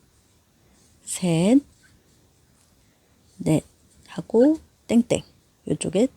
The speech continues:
땡땡. 땡땡. 요렇게 해서 쭉 여기까지 하고 올게요. 여기서 이제 네 코하고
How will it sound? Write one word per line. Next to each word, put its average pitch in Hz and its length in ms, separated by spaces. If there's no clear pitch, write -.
땡땡. 226 360
땡땡. - 360
요렇게 - 460
해서 208 420
쭉 233 680
여기까지 180 800
하고 - 280
올게요. 151 640
여기서 233 680
이제 165 200
네 175 120
코하고 226 720